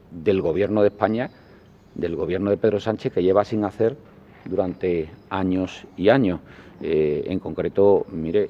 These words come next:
el Gobierno de España tiene treinta y tres actuaciones declaradas de interés general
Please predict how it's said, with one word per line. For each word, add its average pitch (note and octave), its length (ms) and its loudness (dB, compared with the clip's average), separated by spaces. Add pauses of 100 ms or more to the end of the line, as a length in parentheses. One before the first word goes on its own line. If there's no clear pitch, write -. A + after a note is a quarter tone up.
(140)
el D#2 600 0
Gobierno G2 480 2
de G2+ 80 2
España G2 380 -2
tiene F2+ 400 -2
treinta G2 420 2
y F2+ 100 2
tres - 480 2 (140)
actuaciones F2+ 880 0
declaradas E2+ 540 2
de E2 60 -2
interés F#2+ 340 0
general A2+ 340 0